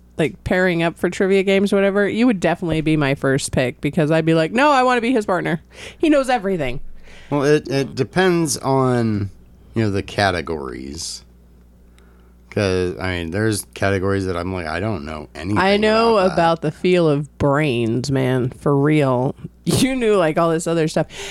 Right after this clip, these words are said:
Speaker 1: And again, maybe people need to eat their crickets.
Speaker 2: Yeah. Yeah.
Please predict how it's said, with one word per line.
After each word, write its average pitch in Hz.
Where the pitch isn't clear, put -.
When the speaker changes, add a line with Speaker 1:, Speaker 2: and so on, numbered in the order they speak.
Speaker 1:
And 262
again, 269
maybe 160
people 294
need 269
to -
eat 214
their 196
crickets. -
Speaker 2:
Yeah. 95
Yeah. 95